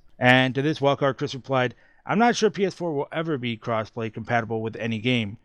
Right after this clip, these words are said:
We tried back in the day, day and they said no. Also, a few weeks ago, there was a lot of publicity as Fortnite wanted crossplay with P S four and they refused.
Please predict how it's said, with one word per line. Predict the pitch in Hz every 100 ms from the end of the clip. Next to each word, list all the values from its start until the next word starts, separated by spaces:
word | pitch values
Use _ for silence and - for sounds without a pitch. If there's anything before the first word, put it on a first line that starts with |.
| _ -
We | 131
tried | 151 196 175
back | 156 156 151
in |
the | 135
day, | 135 135 139 - 120
day | 131 131 139
and | 117
they | 123 127
said | - 120
no. | 107 107 95 101 _ _ _ -
Also, | 170 175 190
a |
few | - 202
weeks | 196 -
ago, | 165 170
there | 139 131
was | 117
a |
lot | 113 135
of | 131 - _
publicity | 131 117 156 - 147 143
as | 120
Fortnite | - 160 156 143 139
wanted | 123 123 117
crossplay | - 156 143 - 143
with | 123 -
P | 143
S | 127 -
four | 139 139
and | 87 113
they | 110
refused. | 98 98 139 123 92 -